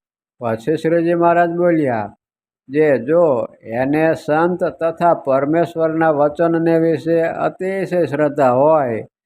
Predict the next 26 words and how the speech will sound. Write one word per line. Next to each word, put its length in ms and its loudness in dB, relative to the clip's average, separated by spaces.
અને 240 -2
અતિ 360 2
દૃઢ 480 2
વિશ્વાસ 560 0
હોય, 420 -4
તો 80 -4
ગમે 400 2
તેવા 420 2
તામસિક 560 0
કર્મ 260 0
હોય 480 2
પણ 400 -2
તેનો 320 -2
નાશ 420 0
થઈ 380 -6
જાય 320 -2
અને 240 -4
કળિયુગના 760 0
ધર્મ 420 0
ઘટીને 540 -2
સતયુગના 880 -2
ધર્મ 300 0
હોય 360 0
તે 200 -4
વર્તે. 420 -6
માટે 640 -2